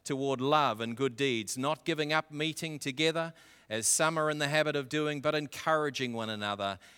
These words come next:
and all the more as you see the day approaching.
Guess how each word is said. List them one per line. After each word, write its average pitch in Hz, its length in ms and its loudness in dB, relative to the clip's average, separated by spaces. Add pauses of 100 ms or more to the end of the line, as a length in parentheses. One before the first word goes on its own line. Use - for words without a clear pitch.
(140)
and 107 140 -6
all 120 220 -2
the 123 80 -4
more 92 500 -6 (320)
as 95 160 -10
you 87 80 -10
see 101 540 -4 (240)
the 95 80 -12
day 90 500 -8 (120)
approaching. 85 680 -14